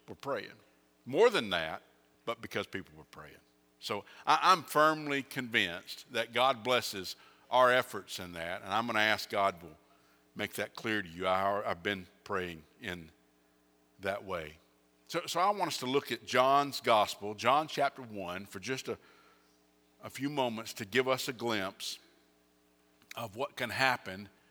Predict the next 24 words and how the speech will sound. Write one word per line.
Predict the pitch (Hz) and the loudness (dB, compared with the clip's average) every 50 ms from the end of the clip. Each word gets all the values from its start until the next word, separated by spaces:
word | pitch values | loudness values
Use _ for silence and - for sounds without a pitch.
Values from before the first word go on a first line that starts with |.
| _ _ _ _ _ _ _ | _ _ _ _ _ _ _
when | - 110 113 120 113 | -8 -6 -6 -6 -6
we | 120 117 | -6 -6
walk | 113 107 110 123 127 135 139 - - - | -6 -4 0 2 2 2 0 -2 -6 -10
through | 127 123 | -8 -6
the | 117 113 | -6 -6
doors | 107 98 120 117 107 95 90 90 95 92 - - - - _ _ _ _ _ _ _ _ _ _ _ _ _ _ _ _ _ _ _ _ | -4 -2 -2 -2 -2 -4 -4 -6 -6 -8 -10 -12 -14 -16 _ _ _ _ _ _ _ _ _ _ _ _ _ _ _ _ _ _ _ _
that | 104 107 117 113 110 | -2 -2 -2 0 0
God | 113 117 120 117 113 | 0 2 4 4 2
opens | 113 110 - - 98 90 - | 2 0 -4 -8 -12 -10 -10
for | - - - 90 85 | -12 -12 -10 -10 -10
us. | 82 80 - 120 | -10 -8 -4 -4
I, | 123 139 147 147 | -2 0 0 0
I | |
want | 139 139 151 160 170 165 - - | 0 -2 -2 -4 -4 -4 -4 -6
you | 170 160 | -6 -6
to | 151 | -6
see | - - - 131 127 120 117 120 117 | -4 -4 -2 -2 -2 -2 -2 -2 -2
how | 117 120 120 123 | 0 2 4 4
to | 127 131 | 4 2
respond | 123 127 127 - - - - 113 107 104 104 107 107 | 0 -4 -4 -6 -6 -4 -2 0 0 0 0 -2 -6
when | 104 101 98 | -10 -14 -14
Christ | - - 110 98 95 - - - | -8 -4 -4 -4 -4 -4 -8 -12
walks | 82 76 71 - - | -16 -18 -18 -20 -20
by. | - - | -18 -18